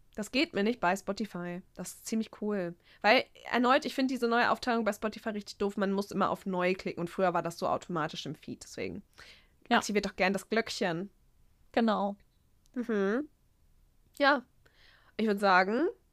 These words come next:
Speaker 1: dann bis zur nächsten Episode. Falls ihr noch Wünsche
Speaker 2: Ja.
Speaker 1: habt,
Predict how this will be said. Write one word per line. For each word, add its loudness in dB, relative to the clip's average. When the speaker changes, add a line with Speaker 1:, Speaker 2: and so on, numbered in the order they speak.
Speaker 1:
dann 4
bis -2
zur -4
nächsten -2
Episode. 0
Falls 4
ihr -6
noch 0
Wünsche 0
Speaker 2:
Ja. -2
Speaker 1:
habt, 4